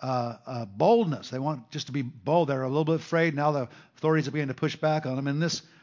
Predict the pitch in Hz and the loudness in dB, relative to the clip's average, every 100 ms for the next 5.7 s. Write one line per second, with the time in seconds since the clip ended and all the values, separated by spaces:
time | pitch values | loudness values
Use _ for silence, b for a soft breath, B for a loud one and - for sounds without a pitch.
0 | - 233 285 254 156 127 - b b b | -2 4 4 4 0 -2 -6 b b b
1 | b 143 156 160 170 160 233 269 185 165 | b 0 0 2 2 4 4 4 4 0
2 | 135 175 208 208 208 208 170 147 196 190 | 0 4 4 4 2 2 0 2 4 6
3 | 170 156 170 190 190 147 160 175 165 151 | 4 4 4 2 2 -2 0 2 0 0
4 | - 165 156 - 131 175 160 160 151 147 | 0 0 0 -4 -4 -4 -2 -2 -2 0
5 | 160 160 160 143 139 139 - | 0 0 0 -2 -2 -4 -8